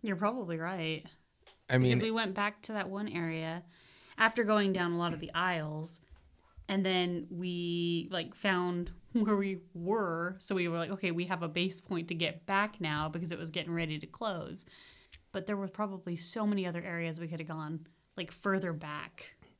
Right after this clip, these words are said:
Speaker 2: Oh, yeah. Uh, definitely. Like, and I remember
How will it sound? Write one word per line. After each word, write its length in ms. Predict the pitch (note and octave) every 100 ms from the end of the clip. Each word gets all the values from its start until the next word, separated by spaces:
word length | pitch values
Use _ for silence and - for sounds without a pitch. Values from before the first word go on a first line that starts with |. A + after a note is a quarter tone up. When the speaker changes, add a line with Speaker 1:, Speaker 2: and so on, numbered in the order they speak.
| _ _ _ - - -
Speaker 2:
Oh, 240 | D#3+ C#3+
yeah. 380 | B2 A#2+ A#2+ B2 A#2 - - - - - -
Uh, 100 | - - - - - -
definitely. 680 | C#3 C3+ C3+ B2 A#2+ A#2+ - - - - - - - _ _ - _
Like, 440 | E3+ C#3+ C3 - -
and 100 | C3+
I 60 |
remember 600 | D3+ D3+ D3 C#3 C3+ B2+